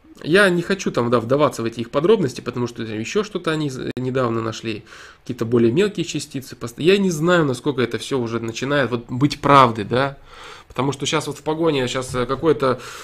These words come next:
новый элемент нашли, вот опять, к сожалению, не помню, какой-то материал одноатомной толщины, который якобы вытеснит по,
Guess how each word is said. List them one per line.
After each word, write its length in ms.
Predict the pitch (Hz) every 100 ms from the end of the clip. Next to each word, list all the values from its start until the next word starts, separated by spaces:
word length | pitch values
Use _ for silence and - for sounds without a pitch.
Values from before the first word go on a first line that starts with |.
| -
новый 300 | 135 165 139 135
элемент 280 | 170 196
нашли, 280 | 165 - 156
вот 120 | 127
опять, 240 | 123 180 175
к 60 |
сожалению, 500 | - 151 139 156 135
не 100 | 139
помню, 460 | 139 147 123 120 113
какой-то 340 | 120 131 123
материал 440 | 131 131 156 185 147
одноатомной 580 | 131 135 127 120 113 113
толщины, 500 | 123 120 147 190 214
который 360 | 127 143 131
якобы 360 | 143 156 135 123
вытеснит 560 | 143 156 127 123 117 -
по, 440 | 120 117 110